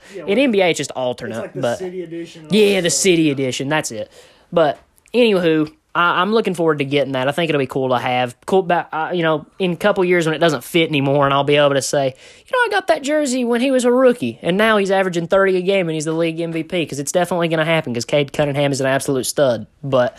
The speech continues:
Speaker 2: anywho's, it's been a fun episode. You guys know I had twenty-one honorable mentions. Goes a little crazy when we go to N B A, 'cause I definitely know what I'm talking about just a little bit more. So,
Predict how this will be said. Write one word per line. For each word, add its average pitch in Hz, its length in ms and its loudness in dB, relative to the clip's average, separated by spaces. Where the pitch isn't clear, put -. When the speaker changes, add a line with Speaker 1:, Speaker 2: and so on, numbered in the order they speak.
Speaker 2:
anywho's, 214 600 0
it's 202 120 -6
been 247 160 2
a 233 40 0
fun 226 220 0
episode. 208 480 0
You 208 60 -4
guys 202 220 2
know 196 220 4
I 185 100 6
had 180 320 2
twenty-one 190 360 0
honorable 170 260 0
mentions. 170 420 -4
Goes 196 300 2
a 185 40 -2
little 185 160 2
crazy 180 320 2
when 175 80 -4
we 170 80 -2
go 165 140 0
to 165 60 2
N 170 180 -2
B 160 140 0
A, 160 180 2
'cause 143 180 -4
I 143 300 2
definitely 151 540 -2
know 160 120 2
what 156 60 4
I'm 147 60 -2
talking 156 240 2
about 147 360 0
just 190 160 -8
a - 20 -4
little 233 180 0
bit 226 120 -2
more. 226 360 2
So, 180 320 4